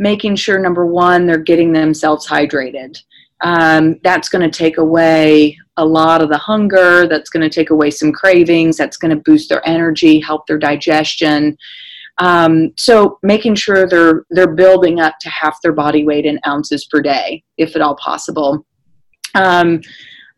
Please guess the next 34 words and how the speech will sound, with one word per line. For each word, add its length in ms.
I 120
would 220
also 600
just 280
encourage 680
them, 360
again, 520
to 100
kind 240
of 80
focus 460
on 160
the 60
hub 320
of 180
their, 520
their 200
meals 680
from 240
unprocessed 840
foods, 560
uh, 160
focusing 600
on 200
proteins, 680
healthy 320
fats, 360
and 180
vegetables, 720
above 320
the 100
ground, 380
non-starchy 720
vegetables. 800